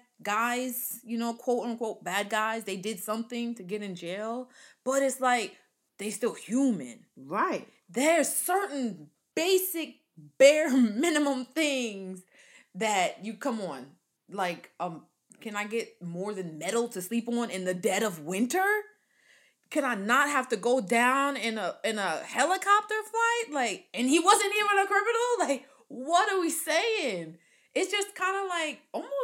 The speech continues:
Speaker 1: like if you're mad at someone, then it's okay to just wish that on them.
Speaker 2: Sometimes I feel like you're not even mad. You're just an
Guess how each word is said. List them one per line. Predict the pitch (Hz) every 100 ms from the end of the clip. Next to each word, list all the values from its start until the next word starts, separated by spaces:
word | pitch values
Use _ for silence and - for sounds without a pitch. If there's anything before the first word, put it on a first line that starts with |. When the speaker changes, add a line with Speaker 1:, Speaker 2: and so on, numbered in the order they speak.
| 494
Speaker 1:
like | 359 277
if | 226
you're | 254
mad | 240 170 185 254
at | 185
someone, | - 170 160 143
then | 147 156
it's | 156 - _ _ -
okay | 175 175 175 202 170 139 139
to | - 139 135 _ _ _ _ -
just | 175 -
wish | 156 175
that | 392
on | 415 427 427 440 415
them. | 480
Speaker 2:
Sometimes | 339 302 247
I | 240
feel | 262 247
like | 202 170
you're | 302
not | 320 254
even | 180 151 131
mad. | 131 - - - -
You're | 302
just | 359 381
an | 277